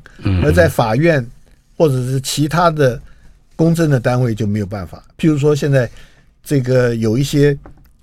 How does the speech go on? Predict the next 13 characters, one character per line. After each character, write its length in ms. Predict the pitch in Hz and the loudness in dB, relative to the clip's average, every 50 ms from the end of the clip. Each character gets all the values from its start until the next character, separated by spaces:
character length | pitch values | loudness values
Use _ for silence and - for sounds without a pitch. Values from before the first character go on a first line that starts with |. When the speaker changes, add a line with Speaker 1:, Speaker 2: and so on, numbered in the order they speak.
| _ - | _ -10
Speaker 2:
呃， 500 | - 127 120 117 113 110 107 107 104 107 | -4 -2 -2 0 0 -2 -4 -4 -8 -10
这 220 | 107 - 151 135 | -8 -4 -4 -4
个 360 | 113 120 113 113 113 113 107 - - - _ - - _ _ _ _ _ - | -2 -4 -6 -6 -6 -10 -12 -18 -20 -20 _ -20 -20 _ _ _ _ _ -10
签 360 | - - - 180 180 180 180 | -4 0 2 2 2 2 0
字 320 | 190 - - 208 165 127 107 - - | -4 -4 -4 -2 -2 -2 -2 -4 -2
或 120 | - 160 | 0 0
者 180 | 135 120 123 123 | 0 0 -4 -4
是 320 | 131 139 131 127 123 - - | -2 -2 -2 -2 -4 -6 0
印 300 | - 220 202 170 143 127 | 2 4 4 4 2 0
文 280 | 117 113 107 117 139 | 0 -2 -4 -4 -2
的 120 | 139 139 123 107 | -2 -2 -2 -4
鉴 340 | - - 175 156 127 107 | -4 -2 0 0 0 0
识 260 | 98 - - - 135 | -2 -6 -10 -10 -12